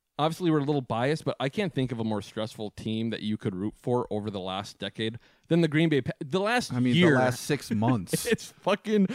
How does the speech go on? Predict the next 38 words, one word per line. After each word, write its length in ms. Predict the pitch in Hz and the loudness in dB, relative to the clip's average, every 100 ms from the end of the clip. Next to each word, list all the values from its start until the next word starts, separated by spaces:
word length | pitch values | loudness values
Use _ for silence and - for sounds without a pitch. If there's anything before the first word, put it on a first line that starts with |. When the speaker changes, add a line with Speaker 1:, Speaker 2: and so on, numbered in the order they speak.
| - | -2
Speaker 2:
My 240 | 110 127 | -2 -2
God. 400 | 110 - 104 113 | -2 -4 0 4
Speaker 1:
the 60 | 190 | 6
last 340 | 214 233 240 | 6 4 0
week, 460 | 170 160 214 202 - | 0 4 4 2 -2
there's 200 | 151 160 | 0 0
been 160 | 143 156 | 2 2
more 220 | 151 151 | 4 4
shit 340 | 139 - - - | 4 0 0 2
than 120 | 147 | 4
most 300 | 143 175 - | 4 4 2
teams 280 | 156 143 143 | -2 -2 -2
go 160 | 143 | -2
through 380 | 139 143 143 139 139 | -2 -2 -2 -2 -6
for 240 | 175 170 165 | -4 -4 -6
seasons, 520 | - - 269 320 269 | -10 -6 -4 0 2
Speaker 2:
They, 140 | 131 | 4
Speaker 1:
I 80 | 139 | 2
Speaker 2:
they 160 | 127 131 | 2 2
Speaker 1:
feel 80 | 139 | 4
Speaker 2:
go 60 | |
Speaker 1:
like. 80 | 147 | 4
Speaker 2:
on 100 | 151 147 | 4 2
to 60 | |
win 160 | 127 127 | 2 2
the 80 | 123 | 0
Speaker 1:
<laughs> 0 | |
Speaker 2:
Super 260 | - 110 | 0 -2
Bowl. 200 | 113 117 | 0 0
This 200 | 113 120 | 0 -2
documentary 960 | - 107 107 117 101 98 107 113 113 110 | 0 -2 0 -2 -2 -2 -2 0 -2 -4
is 140 | 101 | -6
gonna 160 | 87 98 | -4 -4
be 120 | 95 | -4
three 360 | - - 101 98 | -8 -4 -2 0
hours 320 | 98 95 90 | 2 0 -2
long. 400 | 90 90 82 82 - - | -2 -2 -4 -6 -10 -6
Speaker 1:
That's 400 | 143 175 - - | 0 0 -2 -14